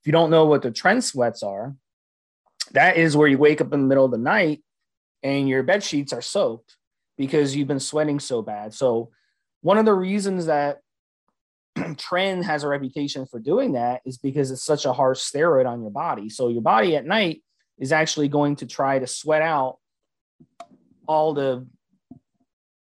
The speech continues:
trauma, <laughs> you know, that is in it because it just feels like sick. So essentially you have a fever. You basically run a fever at night being on tren, but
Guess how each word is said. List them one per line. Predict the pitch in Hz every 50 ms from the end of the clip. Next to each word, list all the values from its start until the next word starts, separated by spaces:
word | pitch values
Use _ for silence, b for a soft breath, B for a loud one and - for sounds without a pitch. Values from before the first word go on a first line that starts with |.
| _ _
trauma, | - - - 175 165 170 185 185 175 151 123 117 117 120 135 - _
<laughs> | - -
you | - 175 -
know, | 208 160 156 156 - - - _ _ _ _ _ _ _ _ _ -
that | 135 175 160 160 156 160 151
is | 139 151 147 139
in | 143 147 185 220
it | 175 139 131 131 131
because | 147 139 139 180 160 147 143
it | 151 151 - 139
just | 151 151 - - -
feels | - 175 190 185 170 160 151 147 - - - - _ _ _ _ _ _
like | 156 147 143 -
sick. | - 240 -
So | - 233
essentially | 208 - - 330 - - 208 175
you | 175 165
have | 156 139
a | 123
fever. | - - 233 208 147 113 92 76 71 - _ _ _ _ -
You | 135 147
basically | 143 175 214 220 - 208 - 175 156
run | 147 156 151 143
a | 123
fever | - - 190 208 185 143 120 117
at | 113 113
night | 131 160 156 123 104 95 - _ _ _ _ _ _ _ _ _ _ _ _ _ _ _ _ _ _ _
being | - 151 151 151
on | 143 131 135
tren, | - - 185 165 156
but | 151 151 147